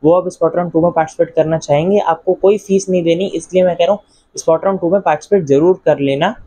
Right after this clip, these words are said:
आपको कोई extra फीस नहीं लगेगी, कोई पाँच सौ रुपये, हज़ार रुपये कुछ नहीं लगने वाला। अगर आपने spot round के पाँच सौ रुपये उस समय दे दिए थे, अगर आप ऐसे स्टूडेंट हो sliding round के बाद spot round one में participate नहीं करा था पर अब चाहते हो स्पॉट round two में participate करना,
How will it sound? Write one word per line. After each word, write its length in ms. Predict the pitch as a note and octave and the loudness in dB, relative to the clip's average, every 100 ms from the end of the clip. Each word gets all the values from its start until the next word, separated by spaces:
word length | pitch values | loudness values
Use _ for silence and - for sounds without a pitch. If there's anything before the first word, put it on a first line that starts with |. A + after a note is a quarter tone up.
| - - - | -20 -6 -2
आपको 240 | D3+ F#3+ | -2 -2
कोई 240 | F#3 G3+ F#3+ | 2 2 0
extra 300 | E3+ - F#3 | -6 -2 -2
फीस 240 | - E3 | 0 0
नहीं 220 | E3 D#3 | 2 2
लगेगी, 280 | D3+ C3+ B2+ | 2 2 -2
कोई 180 | B2+ F3 | -2 0
पाँच 260 | D#3+ E3 E3 | 0 -2 -2
सौ 80 | |
रुपये, 220 | E3 E3+ E3+ | 0 2 0
हज़ार 280 | D3+ D#3 | 2 0
रुपये 180 | D#3 F#3 - | 0 -4 -4
कुछ 180 | G3 G3+ | -2 2
नहीं 140 | G3 | 2
लगने 240 | D#3 C3 B2+ | 2 0 -2
वाला। 160 | B2+ | 0
अगर 180 | C#3 D3+ | 2 2
आपने 260 | D3+ E3+ F3+ | 0 -2 -4
spot 300 | - C#3+ D#3+ | 0 0 0
round 180 | D#3+ | -4
के 60 | D#3+ | -4
पाँच 240 | D#3 D3 D#3 | -4 -4 -4
सौ 60 | |
रुपये 180 | D3+ F3+ | 0 0
उस 220 | - D3+ | 0 -4
समय 180 | - F3+ | -2 0
दे 160 | D#3+ C#3+ | 2 0
दिए 200 | C#3 C3+ | 2 0
थे, 180 | - B2 - - - - - - | -2 -12 -12 -14 -14 -20 -12 -2
अगर 220 | C#3+ E3+ | 2 2
आप 100 | F#3 E3 | 2 -2
ऐसे 200 | D#3 F3+ | -4 -6
स्टूडेंट 300 | - F3+ G3 | -6 -2 0
हो 60 | |
sliding 540 | G3 - D#3 C#3+ E3 E3+ | -2 -4 0 0 0 0
round 200 | E3 E3 | -2 0
के 100 | E3+ | 0
बाद 220 | E3 F#3+ - _ - | 0 -2 -6 _ -14
spot 300 | C#3 D#3+ D#3 | -4 -2 0
round 160 | F3+ F3+ | 0 0
one 180 | D#3 F#3 | 0 2
में 120 | G3 | 0
participate 400 | E3+ - F#3 D#3+ | -2 -2 -4 0
नहीं 220 | C#3+ E3+ | 0 2
करा 220 | F#3+ F3+ | 2 0
था 120 | F3+ G#3 | 0 -2
पर 200 | - E3 | -2 -2
अब 220 | D#3+ D#3+ | -2 -2
चाहते 260 | - E3 F#3+ | -2 -2 -2
हो 40 | |
स्पॉट 280 | - D#3 E3 | -2 -4 -2
round 140 | F#3 | -2
two 140 | F3 F3+ | 0 0
में 80 | F#3+ | 0
participate 420 | E3 D#3+ F3 E3 | -2 -2 -8 -4
करना, 300 | D3+ D#3 G#3 | -2 0 -2